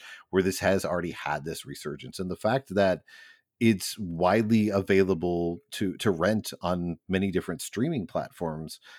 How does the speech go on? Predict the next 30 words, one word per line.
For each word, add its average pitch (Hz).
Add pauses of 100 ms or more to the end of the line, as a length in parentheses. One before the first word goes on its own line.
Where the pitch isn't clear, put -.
(140)
means 101
that 95
there 98
is 104
an 95
audience 80
for 170
it 69
there. 67 (320)
It 104
hasn't 117
fully 95
reached 107
that 104
resurgence 82
yet 71
'cause 101
it's 98
not 113
something 95
that 87 (300)
is 98
an -
automatic 87
staple 80
on, 80
like, 78
you 85
know, 76
Shudder 69